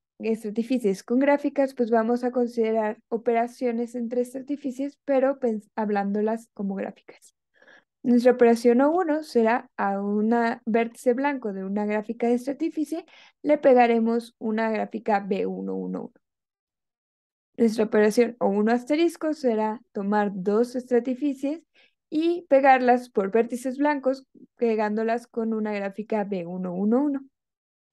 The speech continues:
Y nuestra operación dos será tomar una gráfica de estratificie y en un vértice blanco pegarle una gráfica B uno dos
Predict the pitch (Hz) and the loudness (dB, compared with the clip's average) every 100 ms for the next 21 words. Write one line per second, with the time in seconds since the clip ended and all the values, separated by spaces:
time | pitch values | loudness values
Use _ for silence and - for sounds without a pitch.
0 | _ _ _ _ - 359 359 339 330 294 | _ _ _ _ -6 -2 0 0 2 2
1 | 285 269 269 294 277 254 254 254 226 220 | 4 0 0 -2 2 2 2 -2 -2 -2
2 | 220 - - 208 208 208 208 208 233 277 | -4 -8 -10 -6 -4 -2 -2 -2 -2 -2
3 | 285 262 262 254 262 262 254 262 247 233 | 0 0 0 -4 -4 -6 -6 -6 -4 -2
4 | 220 214 220 233 - 285 294 294 277 254 | -2 -2 -4 -6 -4 -2 -2 -2 -6 -4
5 | 208 196 202 202 208 208 208 208 202 202 | -4 -4 -4 -4 -4 -4 -6 -10 -10 -4
6 | 196 202 240 294 330 370 - | -2 2 2 2 0 -4 -8